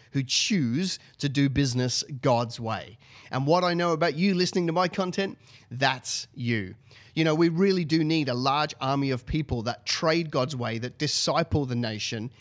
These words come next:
in the marketplace. Because when we rally, we will actually become the voice to speak into the marketplace that we so need to be.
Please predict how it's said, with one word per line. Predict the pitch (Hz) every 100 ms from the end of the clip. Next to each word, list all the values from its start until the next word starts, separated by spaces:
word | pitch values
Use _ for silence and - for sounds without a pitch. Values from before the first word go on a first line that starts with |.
| - _
in | 170 151
the |
marketplace. | 120 110 113 120 - 104 101 - - - - - -
Because | 160 165
when | 165 160
we | 147
rally, | 135 143 180 185 131 120
we | 120 147
will | 139
actually | 156 - 151
become | 127 139 - - 196 170 151
the | 139
voice | 131 170 143 123 - - - -
to | 147
speak | - 143 -
into | 180 180
the | 135
marketplace | 117 113 127 127 120 120
that | 117
we | 110
so | 113 - 147 143
need | 139 127
to | 139
be. | 117 98